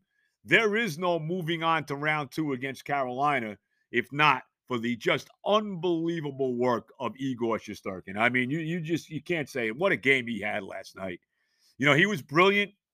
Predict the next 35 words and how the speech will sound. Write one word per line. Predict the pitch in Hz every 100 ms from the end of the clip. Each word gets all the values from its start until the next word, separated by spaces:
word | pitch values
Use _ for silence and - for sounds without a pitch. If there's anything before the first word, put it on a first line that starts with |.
| _
in | 147 139
the |
first | 117 160 170 -
two | 170
games | 160 170 151
of | 156
the |
series, | 127 160 160 160 135
even | 151 156
though |
they | 147
lost | 139 147 139
that, | 143 120 _
uh, | 123 117 - _ _ _
that | 123 120
triple | 175 170 151
overtime | 151 139 135 143
ex-, | 120 - - 143
extravaganza | 127 - - 156 151 139 107 143 151 135 156 139
in | 135
game | 135 147 143
one. | 139 151
Remember, | 139 127
he | 127
had | 117
seventy-nine | - 156 147 143 135 131
saves, | - 143 143 117
even | 127 131
though | 127
they | 123
wound | 127 120
up | 120
losing | 120 131 120 123
that | 123 131
game. | 131 131